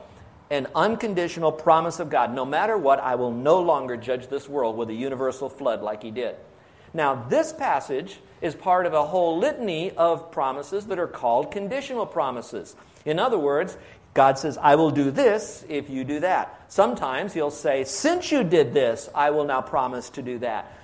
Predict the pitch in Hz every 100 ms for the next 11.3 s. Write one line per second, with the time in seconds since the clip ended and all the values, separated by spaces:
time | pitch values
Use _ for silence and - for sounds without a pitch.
0 | - 143 135 135 285 285 294 262 208 196
1 | 202 196 147 131 147 165 165 165 160 160
2 | 180 175 165 160 175 - - 240 208 117
3 | 120 104 78 - - 143 131 127 - 220
4 | 254 - 202 180 170 156 160 156 147 123
5 | 107 - 240 226 143 175 - - - -
6 | 151 151 151 - 208 143 131 147 139 160
7 | 180 165 120 107 95 80 - - - 196
8 | 190 170 175 165 180 147 175 254 151 143
9 | 143 139 131 131 123 208 170 120 127 156
10 | - 233 160 123 131 151 196 - 254 180
11 | 139 170